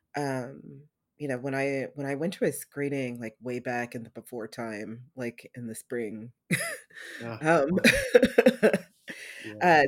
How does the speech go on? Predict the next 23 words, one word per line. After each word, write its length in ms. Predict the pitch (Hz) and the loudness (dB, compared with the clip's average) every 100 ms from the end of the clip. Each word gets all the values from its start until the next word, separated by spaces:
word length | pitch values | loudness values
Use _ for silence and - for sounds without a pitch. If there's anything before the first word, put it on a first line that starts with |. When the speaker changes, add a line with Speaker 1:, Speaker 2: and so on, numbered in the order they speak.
| 147 | 6
Speaker 1:
they 100 | 165 | 6
were 160 | 156 | 6
there, 640 | 143 190 240 131 123 127 - _ | 6 6 6 4 0 -4 -8 _
um, 640 | 143 147 143 131 139 - 170 _ _ - - _ - | -6 -2 -2 -2 -8 -14 -20 _ _ -20 -20 _ -4
and 180 | 160 156 | 0 2
they, 220 | 156 147 _ | 2 0 _
you 120 | - 151 | -6 -2
know, 140 | 139 | 0
they 120 | 143 | 0
said 280 | 143 160 143 | 0 0 0
that 120 | 147 | -2
they 120 | 139 | -2
had 160 | 135 135 | -2 -4
sort 160 | 147 139 | -6 -6
of, 100 | 127 | -8
like, 180 | 131 | -10
deliberately 760 | - 139 127 147 131 143 - 139 | -8 -8 -4 -4 -2 -4 -2 -8
decided 500 | 135 - 127 127 123 | -8 -8 -6 -6 -8
to 120 | 135 | -8
shoot 280 | - - 120 | -8 -8 -10
the 80 | - | -12
film 520 | 120 135 123 123 123 123 _ _ _ _ | -12 -8 -8 -8 -12 -16 _ _ _ _
with 260 | 135 135 147 | -10 -4 -4